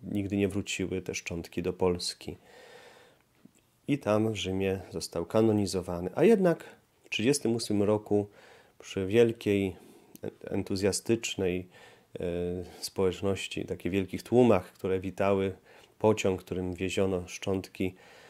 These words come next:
doczesne świętego Andrzeja Boboli, bardzo dużo ludzi,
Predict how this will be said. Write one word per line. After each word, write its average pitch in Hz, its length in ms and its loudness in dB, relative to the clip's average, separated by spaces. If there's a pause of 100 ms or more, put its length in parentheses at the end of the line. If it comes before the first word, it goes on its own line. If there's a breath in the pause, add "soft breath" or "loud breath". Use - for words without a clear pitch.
(200 loud breath)
doczesne 90 760 -2 (1080)
świętego 95 440 0
Andrzeja 95 320 2
Boboli, 101 500 4 (520 loud breath)
bardzo 104 340 0
dużo 95 240 -2
ludzi, 90 420 -4